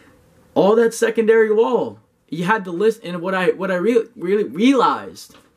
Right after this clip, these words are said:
'cause I was ignoring the secondary wall, and then I just kinda left it there, but I didn't do anything with it. So it just stood there, and I just stood here, and we did nothing. But when I started to listen to it and actually allow it to take, take through me,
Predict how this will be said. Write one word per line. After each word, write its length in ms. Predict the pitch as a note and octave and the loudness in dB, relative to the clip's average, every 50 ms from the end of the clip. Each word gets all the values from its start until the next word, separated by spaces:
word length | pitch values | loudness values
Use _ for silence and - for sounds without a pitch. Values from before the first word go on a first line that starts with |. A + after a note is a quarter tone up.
| _ | _
'cause 140 | - E3+ D#3 | -8 -2 0
I 140 | F#3+ G3 G3 | 0 0 0
was 280 | F#3 - F3 F#3 E3+ | -2 -2 -4 -4 -2
ignoring 500 | F3+ E3+ E3+ F3+ G#3+ A#3 B3 A#3+ A#3 G#3+ | -2 -4 -2 2 4 4 4 4 2 0
the 80 | F#3+ E3 | 0 -6
secondary 580 | - - F3+ D#3 - E3 D3+ - D#3 D3+ D3 C#3+ | -6 -6 -6 -6 -6 -4 -2 0 2 2 2 2
wall, 340 | C#3+ C#3+ C#3+ C#3 C3 - - - | 2 2 0 0 -2 -4 -2 -2
and 120 | D#3 E3 | 0 0
then 120 | F3 F3 | 2 2
I 80 | F3+ E3+ | 0 0
just 200 | E3 D#3+ - - | -2 -4 -8 -2
kinda 220 | - G3 F3+ D#3+ | -2 -2 0 0
left 320 | D3 C#3+ E3+ F3 E3 - - | -2 0 0 -2 -2 -4 -8
it 140 | C#3 - - | -10 -8 -8
there, 340 | A2+ G2 F#2+ F2 E2+ - _ _ | -10 -12 -12 -14 -18 -20 _ _
but 100 | C#3+ E3 | 0 2
I 80 | F3+ | 4
didn't 220 | G3 G3+ G3 F3 D3 | 4 4 2 0 0
do 180 | F#3 G3+ G#3 | 2 2 2
anything 320 | G3 F#3 E3+ E3 E3 D#3 E3 | 2 0 -2 -6 -8 -6 -4
with 160 | F3+ C#3+ D3 | -4 -4 -4
it. 140 | C3+ - - | -6 -4 2
So 140 | D#3 D#3+ | 2 2
it 60 | D#3+ D#3 | 2 2
just 160 | D#3+ D#3 - | -4 -8 -4
stood 220 | - G#3+ A3 G#3+ | 0 0 2 2
there, 240 | - G3 F#3 F3+ F3 | 4 4 2 2 2
and 180 | - B2 D3 D#3+ | 0 -2 -2 -2
I 100 | F3 E3+ | -2 -2
just 160 | D#3 - - | -4 -8 0
stood 180 | E3+ D#3 D3+ | 0 0 2
here, 160 | D#3 E3+ E3 D#3 | 2 0 0 0
and 100 | D3 D3+ | 2 2
we 80 | D3+ | 2
did 120 | C#3 C3 C3+ | 2 2 2
nothing. 440 | E3 F3+ E3 - A#2 G#2+ G2 - - _ _ _ - _ _ _ _ | 2 0 0 -2 -10 -16 -18 -20 -20 _ _ _ -20 _ _ _ _
But 100 | E3 F3 | 0 2
when 140 | F3 F#3 F3+ | 2 2 2
I 80 | F3 | 0
started 320 | E3+ - - A3+ A#3 G#3+ F3+ | 0 2 4 4 4 4 4
to 60 | D#3+ | 0
listen 400 | D3+ D#3 G#3+ A#3 A3+ - G#3+ E3+ C#3+ | 2 4 4 4 4 2 -6 -12 -8
to 180 | - D#3 D3 C#3 | -2 -2 0 0
it 140 | B2+ - - _ _ _ | -2 -4 -10 _ _ _
and 100 | - D3 | -2 0
actually 520 | E3 F3+ F#3+ F#3 - - G3 F3+ F3 E3 | 0 0 -2 -4 -8 -10 -8 -6 -4 -2
allow 420 | D#3+ D3+ C#3+ D#3+ F#3+ G3+ G3+ G3 F3 | -2 -2 0 2 2 2 2 0 -2
it 140 | E3 D3+ - | -4 -6 -8
to 180 | - E3+ D3+ | -12 -14 -14
take, 500 | - - - G3 G3+ G3 F3+ - - _ _ _ _ _ _ _ _ _ _ _ - - _ _ _ - - _ | -16 -10 -2 0 0 0 0 -4 -12 _ _ _ _ _ _ _ _ _ _ _ -20 -20 _ _ _ -20 -20 _
take 340 | - - G3 G#3 G#3 G#3 - | -4 2 2 4 4 2 -4
through 440 | - - F3+ F3+ A3 C4 D4 D4+ | -14 -14 -4 0 2 4 4 4
me, 380 | - E3 C3+ A#2+ A2 G#2 G#2 - | 2 -2 -4 -6 -8 -12 -18 -20